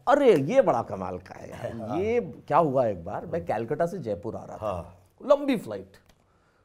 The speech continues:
Speaker 1: कुछ कहीं उसका स्टॉप ओवर था, बहुत साल पहले की बात है। कहीं होता है ना, कई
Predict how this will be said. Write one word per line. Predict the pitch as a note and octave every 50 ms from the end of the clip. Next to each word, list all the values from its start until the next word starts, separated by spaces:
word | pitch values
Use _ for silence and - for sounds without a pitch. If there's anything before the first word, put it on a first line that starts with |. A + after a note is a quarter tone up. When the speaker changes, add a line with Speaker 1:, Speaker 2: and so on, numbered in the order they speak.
| _ _
Speaker 1:
कुछ | - C3+ -
कहीं | - - B2+ A#2 C#3 C#3 C3
उसका | A2 C#2 C2 - - - B2+ B2
स्टॉप | A#2+ - G#2+ A2 A2
ओवर | A2 A2+ A2
था, | C#3+
बहुत | A2 A2+ B2 A#2
साल | B2 A2+ G2+
पहले | F#2 F2+ E2+ E2+ E2
की | D2+ E2
बात | G2 F#2+ F#2+
है। | A#2+
कहीं | - F#3+ A#3
होता | A#3 - C#4+
है | F#4
ना, | - - -
कई | F3 F3+ F3+ D#3